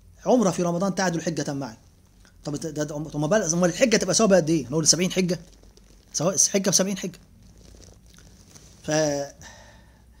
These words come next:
فيا ريت كل واحد مش بس يحافظ على الخمس صلوات في المسجد، حاول تقعد من بعد الفجر لغاية ما تطلع الشمس عشان يتكتب لك حجة مع الرسول صلى الله عليه وسلم. يعني ال-، ال-،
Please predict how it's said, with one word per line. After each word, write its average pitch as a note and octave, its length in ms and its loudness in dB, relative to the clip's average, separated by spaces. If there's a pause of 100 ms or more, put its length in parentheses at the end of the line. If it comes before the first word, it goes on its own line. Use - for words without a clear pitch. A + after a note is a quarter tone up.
(380)
فيا D3 120 -6
ريت C4 140 -2
كل G3+ 160 -2
واحد F3+ 300 -2 (1200)
مش C#3 100 -10
بس A#3+ 220 2
يحافظ F3+ 260 -6
على D3 80 -8
الخمس F3 180 -6
صلوات F3+ 180 -8
في - 60 -14
المسجد، D#3+ 360 -10 (1300)
حاول F3 220 2
تقعد F3+ 320 0
من D3 60 -4
بعد E3 200 -2
الفجر E3 280 -4
لغاية E3 160 -6
ما E3+ 60 -4
تطلع F3+ 240 -6
الشمس - 440 -4
عشان D3 220 -12
يتكتب G3 320 -4
لك - 300 -8 (640)
حجة F#3+ 260 0
مع E3 100 -2
الرسول - 220 -6
صلى E3+ 120 -4
الله C#3+ 140 -4
عليه F3+ 100 -10
وسلم. - 100 -20 (1300)
يعني D#3 180 -4
ال-، E3 220 -4
ال-، D3 160 -10